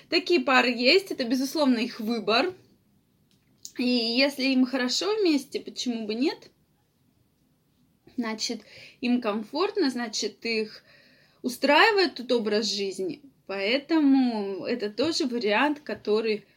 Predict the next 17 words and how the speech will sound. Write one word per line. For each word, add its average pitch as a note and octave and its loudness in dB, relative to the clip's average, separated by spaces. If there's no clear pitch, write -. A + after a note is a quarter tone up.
может G#3 -6
быть. - -14
Что F#4 0
вы F4 4
думаете C4 2
по A3 -4
этому A3 -2
поводу? E4+ 0
Пожалуйста, A3 -4
пишите. A3+ -4
Если F4 2
вам D#4 2
понравилось C4+ 0
это C4+ 0
видео, A#3 0
ставьте A#3 -6
лайки. D#4 2